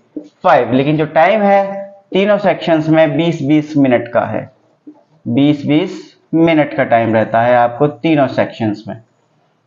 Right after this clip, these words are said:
तो overall जो आपका time रहता है वो sixty minutes का रहता है, और जो overall marks हैं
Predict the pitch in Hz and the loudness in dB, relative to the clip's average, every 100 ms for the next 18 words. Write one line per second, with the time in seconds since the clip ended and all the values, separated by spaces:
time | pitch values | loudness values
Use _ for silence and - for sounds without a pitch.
0 | - _ _ - - _ _ - - 147 | -20 _ _ -20 -20 _ _ -10 -4 -2
1 | 175 208 214 214 208 196 190 185 156 160 | 2 4 4 4 4 4 4 -2 2 0
2 | 151 147 143 147 147 156 147 151 151 - | 2 0 0 0 0 0 -2 -2 -4 -4
3 | 170 165 156 151 151 - 151 127 113 110 | 0 2 4 2 -2 -2 0 0 0 2
4 | 113 151 214 - - _ - - 123 120 | 2 0 -2 -12 -20 _ -16 -4 -2 -2
5 | 131 - 156 170 180 160 143 175 185 - | -2 0 0 2 2 2 2 2 0 -2
6 | 196 196 190 - | 0 0 -4 -14